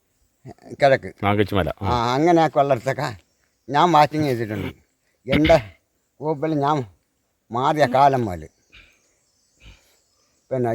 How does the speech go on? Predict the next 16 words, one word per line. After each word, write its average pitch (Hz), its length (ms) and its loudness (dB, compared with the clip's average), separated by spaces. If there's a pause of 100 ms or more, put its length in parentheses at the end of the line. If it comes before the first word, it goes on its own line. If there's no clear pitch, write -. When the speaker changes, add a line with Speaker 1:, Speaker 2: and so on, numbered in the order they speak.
(140)
Speaker 1:
എൻ്റെ 160 240 2
കൂപ്പിലൊന്നും 135 480 -2
തീ 107 140 -8
വീണിട്ടില്ല, 80 380 -10 (640)
വീഴാൻ 143 380 2
ഞാൻ 127 160 2
അനുവദിച്ചിട്ടില്ല. 95 580 -6 (220)
കാരണം 120 300 -4 (720)
ഞാൻ 175 220 2
ഒരു 165 120 2
സ്ഥലത്തിരിക്കില്ല, 104 600 -6 (760)
ഞാൻ 160 180 2
Speaker 2:
ഉം. 170 80 4
Speaker 1:
റൗണ്ടിട്ട് 143 420 2
നിൽക്കും. 80 380 -16
Speaker 2:
ഉം. 92 100 -8